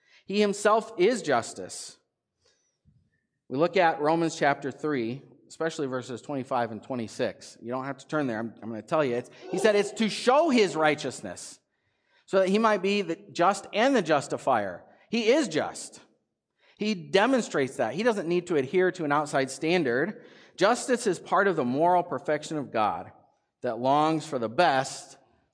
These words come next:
for all his creatures. It longs for the best for all his creatures. And that isn't necessarily fairness. Listen to Deuteronomy thirty-two four. It says, "He is the rock,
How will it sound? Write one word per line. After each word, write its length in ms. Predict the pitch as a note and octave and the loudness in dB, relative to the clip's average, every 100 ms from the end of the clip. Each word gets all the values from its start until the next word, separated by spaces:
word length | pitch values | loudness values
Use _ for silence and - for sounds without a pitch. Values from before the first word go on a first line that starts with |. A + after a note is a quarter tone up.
| - | -14
for 80 | |
all 200 | - A#2+ | -2 0
his 140 | A#2+ A#2 | 0 -4
creatures. 600 | - G#2 - A1+ - - _ _ _ _ _ _ _ | -10 -12 -12 -20 -20 -20 _ _ _ _ _ _ _
It 100 | C3+ | -4
longs 340 | C3 C#3 D#3+ | 2 2 2
for 120 | - D#3+ | 0 0
the 100 | A#2+ | 4
best 480 | E3 D3+ C#3 - | 4 4 2 -4
for 160 | - C#3+ | -6 -2
all 240 | B2+ D3+ | 4 4
his 160 | D#3+ D3 | 2 -4
creatures. 720 | - C3+ B2+ F#2+ D#2 - - _ _ _ _ _ _ _ - | -4 -4 -4 -8 -16 -18 -20 _ _ _ _ _ _ _ -4
And 80 | |
that 100 | D#3 | -2
isn't 200 | G#3 G#3+ | 0 -2
necessarily 800 | E3+ F3 E3+ - F3+ E3 B2 C3 C3 - _ _ | -4 -4 -6 -2 0 2 0 -4 -8 -16 _ _
fairness. 760 | F#3 F#3 C#3 F2+ - - - _ _ _ _ _ _ _ - | 0 0 0 -6 -14 -16 -18 _ _ _ _ _ _ _ -6
Listen 220 | F3+ G#3 | -2 0
to 80 | E3+ | -2
Deuteronomy 540 | D3 D#3+ D3+ D3 C#3 | 0 0 2 2 0
thirty-two 560 | B2+ C#3+ C3+ B2 - A#2+ | -2 -4 -4 -6 -8 -8
four. 280 | - C3 A2+ | -4 -2 -2
It 60 | |
says, 220 | - A2+ - | -4 -8 -6
"He 200 | F3+ G3 | 0 2
is 160 | E3 | 2
the 100 | C3 | -2
rock, 540 | A2+ B2 F#3 B3+ - | 0 2 2 0 -8